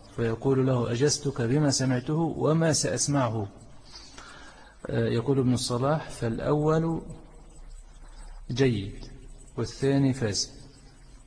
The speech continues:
هو ابن كثير هنا يعني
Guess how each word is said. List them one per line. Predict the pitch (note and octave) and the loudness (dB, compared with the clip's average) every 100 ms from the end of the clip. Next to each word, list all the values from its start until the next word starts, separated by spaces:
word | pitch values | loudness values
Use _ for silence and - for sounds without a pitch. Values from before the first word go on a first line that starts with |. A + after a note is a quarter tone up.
| - - - - - - - - - - | -20 -20 -20 -20 -20 -20 -20 -20 -8 0
هو | B2+ C3 B2+ B2 - - - - - | 4 4 4 2 0 -2 -4 -4 -4
ابن | A#2+ B2 | -2 -2
كثير | A#2+ A#2 C3 C3 B2 A#2 | -2 -4 -2 -2 -2 -4
هنا | A#2+ A2+ A#2+ A2 | -4 0 0 0
يعني | A2+ A2+ A2 G2+ G#2 | 0 0 0 -2 -4